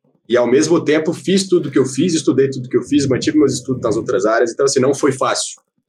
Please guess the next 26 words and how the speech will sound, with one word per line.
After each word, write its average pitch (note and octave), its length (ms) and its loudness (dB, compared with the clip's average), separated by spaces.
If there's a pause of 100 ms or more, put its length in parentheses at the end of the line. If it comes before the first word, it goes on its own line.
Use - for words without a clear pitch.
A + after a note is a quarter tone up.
(180)
A A2 100 -2
minha D#3 200 2
prioridade D#3 500 2
foi F3 160 2
o E3 40 2
conhecimento. D3+ 560 0
Então, A#2+ 160 0
hoje C#3 200 4
eu F#3 60 2
não F3 100 2
mantenho E3 520 4
um C3+ 40 0
shape C#3+ 460 0
legal, B2 320 2
nem G3+ 160 4
é G3 40 4
a G3+ 60 2
minha E3+ 120 4
prioridade. C3 680 2
Eu G#2+ 80 2
treino C3 440 2
quando A2 200 -2
eu G#2 80 2
gosto, G#2 440 0 (400)
por - 80 -10
saúde. D#3 640 0